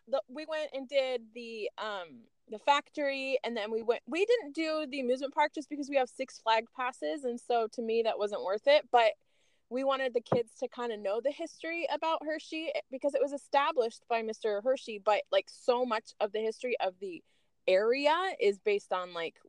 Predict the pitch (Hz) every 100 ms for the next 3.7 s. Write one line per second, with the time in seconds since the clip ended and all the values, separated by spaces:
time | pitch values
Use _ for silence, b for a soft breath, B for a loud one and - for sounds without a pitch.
0 | 180 180 175 170 196 165 160 151 - -
1 | 226 196 180 208 202 - 247 240 220 190
2 | - 302 294 190 202 226 - 175 185 170
3 | 135 - 165 190 190 190 190